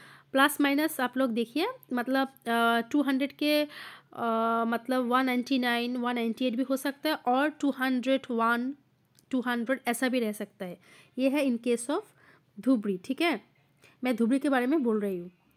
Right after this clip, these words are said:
नेक्स्ट जो बरपेटा के लिए है, बरपेटा जो है, बरपेटा, then आप लोग देखिए इसमें ग्वालपाड़ा, ठीक है, बरपेटा, ग्वालपाड़ा और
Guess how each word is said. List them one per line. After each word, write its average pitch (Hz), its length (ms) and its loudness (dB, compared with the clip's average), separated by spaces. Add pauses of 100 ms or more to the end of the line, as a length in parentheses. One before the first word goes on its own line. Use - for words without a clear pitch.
(680)
नेक्स्ट 330 360 4
जो 320 200 6
बरपेटा 220 480 4
के 415 180 6
लिए 311 200 8
है, 233 380 -2 (1300)
बरपेटा 247 640 2
जो 294 200 2
है, 254 320 -2 (680)
बरपेटा, 330 880 4
then 247 360 2 (120)
आप 240 260 0
लोग 262 140 4
देखिए 240 440 2
इसमें 240 600 -2 (840)
ग्वालपाड़ा, 247 600 2 (760)
ठीक 247 160 -4
है, 381 160 0 (520)
बरपेटा, 302 560 4
ग्वालपाड़ा 269 880 4
और 240 240 0